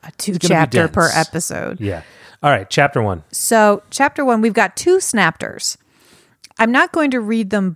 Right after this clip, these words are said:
Speaker 1: both, but I do wanna break down what do we learn
Speaker 2: Mm-hmm.
Speaker 1: from the snapters. The first one seems like it's been taken from a history book written
Speaker 2: Yeah. Mm-hmm.
Speaker 1: by Emergen Talabant.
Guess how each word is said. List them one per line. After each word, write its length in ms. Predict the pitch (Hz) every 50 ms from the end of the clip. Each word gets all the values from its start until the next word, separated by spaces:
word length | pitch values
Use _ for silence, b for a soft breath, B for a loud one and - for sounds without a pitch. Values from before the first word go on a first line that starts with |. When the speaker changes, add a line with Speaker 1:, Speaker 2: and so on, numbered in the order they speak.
| _ -
Speaker 1:
both, 480 | 170 160 160 160 156 - 170 - - -
but 240 | 180 190 170 - -
I 100 | 180 185
do 160 | 180 208 254
wanna 180 | 233 240 226 208
break 300 | 165 - 196 196 190 -
down 380 | - 202 175 165 170 170 175 190
what 180 | 247 311 -
do 140 | - 262 233
we 160 | 214 220 208
learn 640 | 185 170 170 170 165 160 156 156 147 127 117 - 156 _ _ - 156
Speaker 2:
Mm-hmm. 280 | 120 117 107 104 98
Speaker 1:
from 320 | 95 170 170 170 165 165 156
the 100 | 151 143
snapters. 760 | - - 160 143 - 151 - - - - - - - - _ _ _ _ _ _ _ _ _ _ _ _ _ b b b b b
The 160 | b 196 214 202
first 380 | - - - 381 453 - -
one 240 | 208 185 175 180 180
seems 540 | 170 - - 330 381 427 453 440 415 311 -
like 220 | 208 208 196 196
it's 120 | 196 - -
been 160 | - 190 180
taken 340 | - 214 208 202 - 190 180
from 180 | - 190 175 160
a 40 |
history 460 | 151 - - 220 - - - - - 147
book 340 | - - - - _ - _ b b b b b b b b b b b b
written 320 | 202 180 185 220 - - 196
Speaker 2:
Yeah. 60 | 180
Mm-hmm. 60 | 175
Speaker 1:
by 540 | 165 180 175 175 170 160 160 160 165 165 - _ _ _ _ _ _ _ _ _ _ _ -
Emergen 600 | 175 170 170 185 220 254 254 - 269 262 254 247
Talabant. 800 | - - - 233 220 202 165 151 - - - - - - -